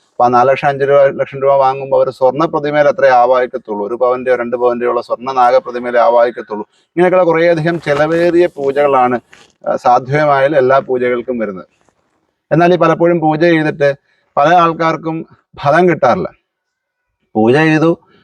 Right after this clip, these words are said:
പൂജ ചെയ്ത് കഴിഞ്ഞു പോയി, പൂജാരിമാര് പോയി, വീട്ടിൽ ചെല്ലുന്നതിന് മുമ്പ് ദോഷങ്ങൾ വീണ്ടും തിരിച്ചു വരുന്ന ആചാരമുണ്ട്. അല്ലെ, പലപ്പോഴും പിതൃക്കളെ ആവാഹിച്ച്, സുദർശനത്തിൽ ആവാഹിച്ച് കൊണ്ടുപോയി തിരുവല്ലത്തോ തിരുനെല്ലിയിലോ എവിടെയെങ്കിലുമൊക്കെ കൊണ്ടുപോയി ഇരുത്തും. ഇരുത്തി കഴിഞ്ഞിട്ട് പിന്നീട് എവിടെയെങ്കിലും ഒരു വർഷമോ രണ്ട് വർഷം കഴിഞ്ഞ് വേറെ ഏതെങ്കിലും ജ്യോതിഷന്റെ അടുത്ത് ചെന്ന് കഴിയുമ്പോ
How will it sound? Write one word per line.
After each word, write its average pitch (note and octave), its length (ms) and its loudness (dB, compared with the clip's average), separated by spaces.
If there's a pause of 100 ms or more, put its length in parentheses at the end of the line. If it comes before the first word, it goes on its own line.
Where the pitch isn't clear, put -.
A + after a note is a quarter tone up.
(160)
പൂജ C3 180 2
ചെയ്ത് E3 240 2
കഴിഞ്ഞു D#3 300 2
പോയി, C#3 320 2 (220)
പൂജാരിമാര് C#3+ 560 2
പോയി, D3 260 -2
വീട്ടിൽ C#3+ 240 0
ചെല്ലുന്നതിന് D3 360 -2
മുമ്പ് C#3+ 160 -4
ദോഷങ്ങൾ C#3 440 2
വീണ്ടും C3 280 -4
തിരിച്ചു A#2+ 280 -10
വരുന്ന G#2+ 240 -6
ആചാരമുണ്ട്. F#2+ 460 -4
അല്ലെ, - 560 -8
പലപ്പോഴും C3 440 0
പിതൃക്കളെ C3 420 2
ആവാഹിച്ച്, B2+ 520 2
സുദർശനത്തിൽ B2+ 640 -6
ആവാഹിച്ച് B2 520 0 (300)
കൊണ്ടുപോയി B2+ 340 0
തിരുവല്ലത്തോ B2+ 600 0
തിരുനെല്ലിയിലോ B2+ 680 0 (600)
എവിടെയെങ്കിലുമൊക്കെ C#3 640 2
കൊണ്ടുപോയി C3+ 360 2
ഇരുത്തും. B2+ 300 -4 (120)
ഇരുത്തി C3 280 -12
കഴിഞ്ഞിട്ട് C3 440 -4
പിന്നീട് C3 360 -4
എവിടെയെങ്കിലും C3+ 380 2
ഒരു C3+ 80 0
വർഷമോ C#3 280 2
രണ്ട് C3 200 -2
വർഷം C3+ 280 0
കഴിഞ്ഞ് C3+ 180 -2
വേറെ B2+ 240 2
ഏതെങ്കിലും C3+ 260 2
ജ്യോതിഷന്റെ B2+ 420 -4
അടുത്ത് B2+ 160 -8
ചെന്ന് C3 160 -2
കഴിയുമ്പോ B2+ 340 -2